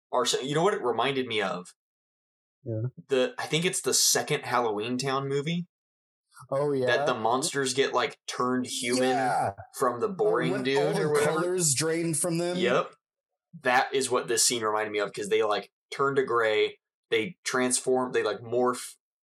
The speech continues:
Speaker 1: animation back into their normal clothes,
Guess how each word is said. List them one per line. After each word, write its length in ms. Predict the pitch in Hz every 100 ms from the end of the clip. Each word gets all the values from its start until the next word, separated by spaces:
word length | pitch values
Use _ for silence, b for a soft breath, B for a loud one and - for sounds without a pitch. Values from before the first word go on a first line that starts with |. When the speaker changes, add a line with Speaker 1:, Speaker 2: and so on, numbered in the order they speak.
| _ _ _
Speaker 1:
animation 580 | 117 113 107 107 117 104
back 320 | 92 104 107
into 280 | 110 110 107
their 340 | 104 98 95 - _ _ _ - -
normal 580 | 113 113 110 104 98 - _ _
clothes, 720 | - 107 - 175 190 - -